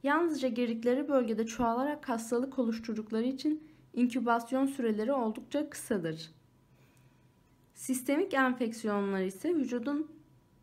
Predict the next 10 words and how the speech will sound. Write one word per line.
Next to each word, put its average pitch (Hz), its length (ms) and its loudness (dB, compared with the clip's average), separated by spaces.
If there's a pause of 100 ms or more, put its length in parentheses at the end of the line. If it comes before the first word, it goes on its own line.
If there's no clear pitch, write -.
(140)
bütün 302 380 2
vücudu 214 260 0
etkileyen 220 800 0
enfeksiyonlardır. 208 1040 0
Virüsü 247 360 -2
birden 254 320 0
çok 226 260 -6
bölgede 190 420 -2
üreme 190 300 0
gösterebilmektedir. 262 1200 0